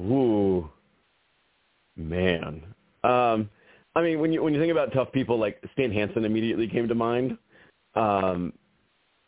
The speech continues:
I mean, I think I always felt like that's the guy that would just, like, chew you up and spit you out. Um, just absolutely.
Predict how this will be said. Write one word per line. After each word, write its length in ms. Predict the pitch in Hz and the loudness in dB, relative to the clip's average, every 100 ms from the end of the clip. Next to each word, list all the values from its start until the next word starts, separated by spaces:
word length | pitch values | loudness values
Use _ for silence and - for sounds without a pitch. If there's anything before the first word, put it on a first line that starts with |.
| _ | _
I 100 | 107 117 | 0 2
mean, 120 | 110 | 4
I 100 | 117 | 2
think 200 | 127 120 | 2 0
I 180 | 92 104 127 | 0 0 0
always 220 | 143 156 | -2 -2
felt 140 | - 147 | -2 -2
like 120 | 127 | -2
that's 180 | 131 117 | -4 -4
the 40 | |
guy 140 | 117 120 | -4 -2
that 100 | 110 | -2
would 100 | 107 | -4
just, 160 | 113 | -4
like, 280 | 110 104 80 | -4 -4 -6
chew 120 | - 117 | -6 -2
you 160 | 110 | -2
up 120 | 104 | -2
and 260 | 104 107 98 - | -4 -4 -6 -8
spit 180 | - 113 | -6 -2
you 120 | 101 | -2
out. 280 | 101 101 - _ _ _ _ _ - | -2 -2 -6 _ _ _ _ _ 0
Um, 720 | 120 110 104 101 95 92 92 - _ _ _ _ _ _ _ _ _ _ _ _ _ - - | 2 2 2 2 0 -4 -6 -12 _ _ _ _ _ _ _ _ _ _ _ _ _ -14 -4
just 180 | 117 - | -2 0
absolutely. 800 | 107 113 - 98 107 101 107 120 | -2 -4 -4 -2 -2 -2 -2 -6